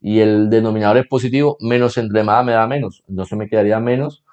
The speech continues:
dos X sobre X cuadrado más uno al cuadrado.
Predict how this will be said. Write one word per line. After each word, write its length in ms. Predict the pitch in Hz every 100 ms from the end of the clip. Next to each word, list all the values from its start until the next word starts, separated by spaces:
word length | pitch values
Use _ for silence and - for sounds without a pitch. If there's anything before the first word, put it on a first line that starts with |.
| _ _
dos 380 | 98 101 107 -
X 360 | 120 120 139 127
sobre 320 | 117 101 -
X 320 | - 101 104 98
cuadrado 360 | 101 92 92 95
más 220 | 95 -
uno 180 | 92 87
al 80 | 85
cuadrado. 300 | 53 50